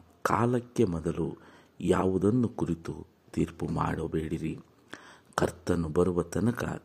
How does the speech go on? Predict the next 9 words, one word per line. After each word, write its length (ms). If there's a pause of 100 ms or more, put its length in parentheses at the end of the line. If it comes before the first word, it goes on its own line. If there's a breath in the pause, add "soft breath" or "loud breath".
ತಡೆಯಿರಿ. 640 (380 loud breath)
ಆತನು 680 (400 soft breath)
ಕತ್ತಲೆಯಲ್ಲಿರುವ 1120
ಗುಪ್ತ 400
ಕಾರ್ಯಗಳನ್ನು 880 (160)
ಬೆಳಕಿಗೆ 500
ತರುವನು, 560 (1040 loud breath)
ಹೃದಯದ 760 (220)
ಯೋಚನೆಗಳನ್ನು 1000